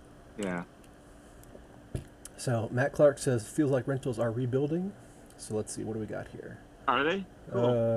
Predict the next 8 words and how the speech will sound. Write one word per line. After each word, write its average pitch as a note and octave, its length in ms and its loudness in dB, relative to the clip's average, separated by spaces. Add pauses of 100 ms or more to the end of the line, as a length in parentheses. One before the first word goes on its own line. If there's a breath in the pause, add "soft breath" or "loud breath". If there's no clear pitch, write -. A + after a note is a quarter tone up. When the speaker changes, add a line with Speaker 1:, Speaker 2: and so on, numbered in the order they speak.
(180)
Speaker 2:
Uh, - 20 4
Speaker 1:
Um, C#3 460 0 (300)
Speaker 2:
let's A#2 120 -2
get C3 140 0
this - 140 -4
Australian B2+ 500 0
date B2+ 200 -2
format. G#2 500 -12